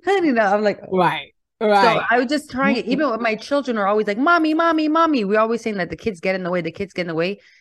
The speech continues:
Speaker 1: I tell you something, the kids get in the way because we allow it, because we're talking to them. We're
Speaker 2: Right.
Speaker 1: doing it. But if we just allow them to p-, figure it out themselves.
Speaker 2: Yes.
Speaker 1: Like my son the other day was like, "Can you help me with my shirt? Can you help me with my shirt?" But I was doing a,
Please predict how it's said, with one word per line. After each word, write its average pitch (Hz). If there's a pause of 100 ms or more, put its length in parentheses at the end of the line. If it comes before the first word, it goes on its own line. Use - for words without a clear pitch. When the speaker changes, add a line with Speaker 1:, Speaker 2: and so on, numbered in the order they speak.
Speaker 1:
I 175
tell 190
you 190
something, 139 (340)
the 170
kids 214
get 202
in -
the 175
way 175
because 165
we 170
allow 156
it, 123
because 143
we're 156
talking 151
to 139
them. 110 (240)
We're 165
Speaker 2:
Right. 151
Speaker 1:
doing 156
it. - (320)
But 165
if 180
we 233
just 285
allow 190
them 185
to 175
p-, - (400)
figure 214
it 190
out 202
themselves. 220
Speaker 2:
Yes. 208 (400)
Speaker 1:
Like 247
my 247
son 262
the 254
other 247
day 226
was 226
like, 214
"Can 294
you 294
help 302
me 294
with 269
my 285
shirt? 311
Can 302
you 285
help 277
me 285
with 277
my 285
shirt?" 208
But 220
I 226
was 233
doing 233
a, 202